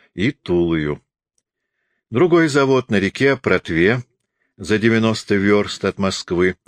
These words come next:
по Калужской дороге, находился в заведовании Акемы. Заводчики имели свои привилегии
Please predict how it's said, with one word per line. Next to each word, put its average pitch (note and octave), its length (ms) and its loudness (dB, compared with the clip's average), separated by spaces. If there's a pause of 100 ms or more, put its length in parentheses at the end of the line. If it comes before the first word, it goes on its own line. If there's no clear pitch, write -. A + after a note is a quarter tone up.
(240)
по A#2 140 -2
Калужской F#2+ 580 0
дороге, C3 400 2
находился A2 720 -2
в E2 60 -6
заведовании B2 840 0
Акемы. D#2+ 680 -2 (1000)
Заводчики C3+ 640 0
имели D#3+ 280 2
свои C3 340 0
привилегии D#3 840 0